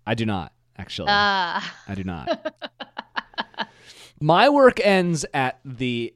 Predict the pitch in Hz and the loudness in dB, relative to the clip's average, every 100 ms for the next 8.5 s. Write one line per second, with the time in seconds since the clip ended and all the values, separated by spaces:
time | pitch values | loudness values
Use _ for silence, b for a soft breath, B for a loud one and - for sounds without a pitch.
0 | - 139 - - 135 135 139 135 131 113 | -12 -12 -12 -2 0 0 -2 -4 -8 -8
1 | 120 113 - - - _ 127 123 117 - | -6 -6 -8 -16 -20 _ -12 -8 -8 -2
2 | 120 107 - - 117 92 - - - 123 | -2 -2 -4 -4 -4 -4 -6 -6 -8 -6
3 | 117 110 113 110 104 101 101 160 - - | -4 -2 -2 0 -2 -4 -6 -10 -18 -20
4 | _ 131 123 117 120 117 104 147 147 139 | _ -6 -6 -8 -8 -8 -4 -4 -2 -2
5 | 135 120 123 - 117 117 107 113 113 117 | -2 -2 -4 -2 -2 -2 -2 -2 -2 -2
6 | 113 - 113 107 - 107 107 101 107 113 | -4 -2 -4 -4 -2 -2 -2 -4 -6 -4
7 | 117 104 110 117 127 - - 120 123 123 | -4 -2 -2 -2 -4 -6 -12 -12 -4 -2
8 | 123 123 123 120 78 | 0 0 -2 -4 -8